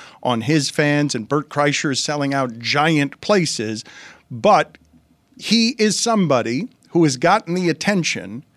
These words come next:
of the internet, and everything he does, a million people view it. He is the hottest c-, comedian since Bo Burnham, who sort of dominated, uh, the landscape during the pandemic.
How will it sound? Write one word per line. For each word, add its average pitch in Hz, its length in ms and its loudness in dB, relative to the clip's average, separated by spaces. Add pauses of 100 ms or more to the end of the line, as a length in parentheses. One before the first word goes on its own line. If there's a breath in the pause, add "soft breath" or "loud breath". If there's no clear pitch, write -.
(320)
of 175 200 4
the 190 140 -2
internet, 127 500 0
and 147 200 0 (160)
everything 208 540 2
he 202 100 0
does, 156 420 2 (140)
a 160 80 4
million 170 560 2
people 160 320 -2
view 143 320 0
it. 104 100 -6
He 214 200 0
is 220 120 0
the 202 120 0
hottest 226 460 0
c-, - 160 -20
comedian 185 440 0
since 185 300 -4
Bo 165 180 2
Burnham, 277 520 2 (420 loud breath)
who 160 280 2 (240)
sort 185 280 0
of 135 140 -2
dominated, 180 800 2
uh, 143 300 0
the 135 160 -2
landscape 160 580 2
during 160 200 2
the 139 80 0
pandemic. 147 600 2